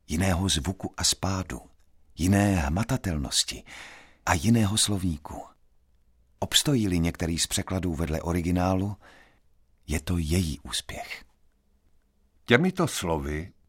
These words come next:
Speaker 2: připomínajícími i jiné autorovi chvály mateřštiny,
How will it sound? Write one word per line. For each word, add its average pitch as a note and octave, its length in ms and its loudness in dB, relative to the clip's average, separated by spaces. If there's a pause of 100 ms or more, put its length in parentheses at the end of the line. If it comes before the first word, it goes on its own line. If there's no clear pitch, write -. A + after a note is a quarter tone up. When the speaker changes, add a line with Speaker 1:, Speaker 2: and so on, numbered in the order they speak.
(200)
Speaker 2:
připomínajícími C3 1160 4
i - 160 2
jiné A#2+ 520 6
autorovi A2 600 2
chvály G#2 440 6
mateřštiny, G2 920 -2